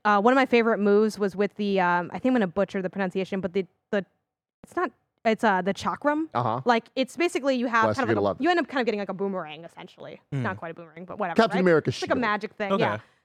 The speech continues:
Speaker 1: So you throw it out, and it can, like, you know, zip, and it zips back to you. And you can do other things with it as you, like,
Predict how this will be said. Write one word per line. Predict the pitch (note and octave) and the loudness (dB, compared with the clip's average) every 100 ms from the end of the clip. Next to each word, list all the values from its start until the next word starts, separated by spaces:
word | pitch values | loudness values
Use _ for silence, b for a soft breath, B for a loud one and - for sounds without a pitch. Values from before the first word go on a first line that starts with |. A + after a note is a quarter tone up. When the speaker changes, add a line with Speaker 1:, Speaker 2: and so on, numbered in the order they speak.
| _ | _
Speaker 1:
So | D4 C#4 | 2 2
you | A#3+ C4+ | 0 -2
throw | B3+ D4 E4+ | 0 0 2
it | |
out, | A3 A3+ A#3 | 2 2 0
and | A#3 | -2
it | A3 | -4
can, | A3+ | -4
like, | G#3 F#3 F#3+ - | -6 -8 -14 -8
you | G#3+ | -6
know, | F3+ | -6
zip, | F3+ A3 - | -4 -4 -4
and | G#3+ G#3+ | -6 -4
it | A3 G3+ | -4 -4
zips | G#3 F#3 | -6 -8
back | E3+ - | -14 -14
to | F3 | -20
you. | D#3+ | -10
And | A#3+ D4+ | -4 0
you | |
can | F4 | 2
do | B3+ | 2
other | G#3+ | 0
things | A3 G3+ | -4 -6
with | F#3+ F3+ | -8 -6
it | F3+ E3+ _ _ G3 | -8 -10 _ _ -10
as | F#3 F#3 | -8 -8
you, | F#3 | -10
like, | F3 | -10